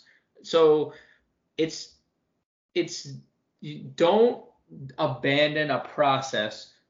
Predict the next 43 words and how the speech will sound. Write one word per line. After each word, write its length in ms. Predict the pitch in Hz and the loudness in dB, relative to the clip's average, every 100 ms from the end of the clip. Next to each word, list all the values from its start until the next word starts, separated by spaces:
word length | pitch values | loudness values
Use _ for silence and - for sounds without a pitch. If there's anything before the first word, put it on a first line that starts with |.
| - | -8
because 360 | 135 135 127 | -4 -2 -4
things 280 | - 127 123 | -2 -4 -2
don't 240 | 139 131 | -2 0
go 140 | 135 127 | 4 4
your 180 | 123 117 | 4 4
way 220 | 117 113 | 4 4
on 200 | 107 110 | 2 -2
one 200 | 113 104 | -4 -6
slate. 420 | - - - - | -6 -8 -8 -4
The 80 | 139 | -4
process 800 | - 156 151 151 190 190 - - | 0 2 4 2 0 -2 -4 -4
over 180 | 151 139 | -2 0
the 120 | 131 | 0
long 300 | 120 120 135 | 0 2 2
run 320 | 156 170 170 - | 2 2 0 -4
is 180 | 135 135 | -6 -2
what 180 | 135 131 | 0 2
will 200 | 135 127 | 2 2
win 220 | 143 143 | 2 4
you 120 | 131 | 2
the, 320 | 123 117 - - | 4 2 0 -10
win 300 | 139 135 147 | -4 0 2
you 120 | 135 120 | 2 2
dollars 480 | 113 110 113 113 - | 2 2 0 -4 -8
more 380 | 131 135 135 | -2 2 2
than 180 | 135 127 | 2 2
they, 280 | 123 113 - _ - | 2 0 -6 _ -8
more 240 | 139 139 | 0 2
than 160 | 135 123 | 2 2
it 60 | 113 | 0
loses 360 | 127 117 113 | 0 0 -2
you 80 | 110 | -4
dollars. 440 | 104 95 - - - | -4 -4 -6 -12 -14
Cade 260 | - 156 143 | 0 0 2
Cunningham 380 | 160 160 160 151 | 2 2 2 2
was 140 | 135 | 0
thirty-six 480 | - 143 139 143 131 | 2 4 4 0 -2
hundred. 320 | 139 131 117 | 0 2 2
It 40 | 117 | 2
was 180 | 120 | 0
a 60 | 120 | -2
must 380 | 120 117 123 - | -2 -4 -6 -4
play. 420 | 139 127 113 - | 0 2 2 -2